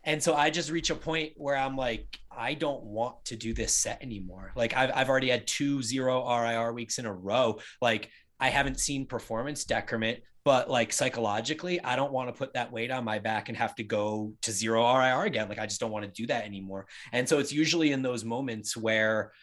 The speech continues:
I'm just like, "Hey, it's, it's time for a frequency deload or a, a reset of sorts or whatever it is." But those are the type of things that creep into my mind. And maybe, like, maybe it's that I'm mentally weak.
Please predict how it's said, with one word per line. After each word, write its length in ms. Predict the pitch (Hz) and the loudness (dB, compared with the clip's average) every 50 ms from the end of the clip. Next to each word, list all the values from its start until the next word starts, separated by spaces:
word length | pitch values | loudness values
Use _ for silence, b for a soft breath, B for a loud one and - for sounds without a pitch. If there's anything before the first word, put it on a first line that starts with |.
| B B B | B B B
I'm 200 | - 120 110 110 | -4 -2 -2 -2
just 160 | 120 117 - | -2 -2 -2
like, 260 | 120 107 98 - - - | -2 -2 -2 -4 -10 -8
"Hey, 260 | - - 131 135 117 | -4 0 2 2 2
it's, 360 | 113 - 107 - - - - - | 0 -4 -8 -8 -8 -10 -10 -10
it's 240 | - - - - - | -10 -8 -8 -8 -8
time 360 | - 120 107 107 110 110 107 | -6 -4 -4 -2 -2 -4 -6
for 500 | - - 113 107 107 107 104 104 - - | -6 -6 -4 -4 -2 -4 -4 -6 -6 -8
a 60 | 120 | -10
frequency 560 | 117 - - 113 110 110 117 113 104 - 120 107 | -10 -6 -6 -6 -4 -4 -4 -4 -4 -4 -4 -2
deload 540 | 113 113 113 113 113 113 113 110 110 110 | -2 0 0 2 0 2 2 0 0 0
or 340 | 107 101 101 101 101 101 104 - | 0 0 0 0 0 -2 -2 -4
a, 360 | 110 104 98 98 101 104 101 | -4 -4 -4 -4 -6 -6 -6
a 40 | 98 | -8
reset 360 | 92 101 101 101 - 113 110 104 | -6 -4 -4 -2 -2 -2 -2 -2
of 120 | 101 - | -4 -4
sorts 420 | - - 113 110 107 110 107 - | -4 -2 -2 -2 -2 -2 -4 -4
or 60 | 110 104 | -4 -2
whatever 340 | 104 104 104 98 104 101 | -2 -2 -2 -2 -2 0
it 60 | 101 110 | 2 2
is." 180 | 113 110 B B B B B - | 2 2 B B B B B -4
But 160 | 117 120 117 | -4 0 2
those 260 | 127 139 160 165 180 | 4 6 6 6 6
are 60 | 175 | 4
the 100 | 160 160 | 2 2
type 220 | 156 156 151 151 151 | 4 4 2 2 0
of 120 | 139 117 | -4 -6
things 260 | - 135 127 131 135 131 | -4 -6 -4 -4 -4 -4
that 120 | 123 120 | -4 -4
creep 240 | - 131 123 113 131 | -4 -6 -4 -4 -4
into 160 | 127 123 127 | -4 -2 -2
my 140 | 123 117 113 | -2 -2 0
mind. 260 | 104 104 120 135 131 | 0 0 0 0 0
And 80 | 131 127 | 0 2
maybe, 280 | 131 143 147 147 151 | 2 4 4 6 6
like, 280 | 139 131 120 113 - - - | 6 4 4 2 0 -4 -6
maybe 180 | 113 113 120 135 | -4 -4 -2 -2
it's 140 | 131 - | -4 -4
that 180 | - 131 123 113 | -4 -2 -2 0
I'm 140 | 120 113 107 | 0 0 -2
mentally 320 | 107 113 - - 110 98 | -2 -4 -4 -4 -6 -4
weak. 260 | 98 110 104 - - | -4 -6 -6 -8 -12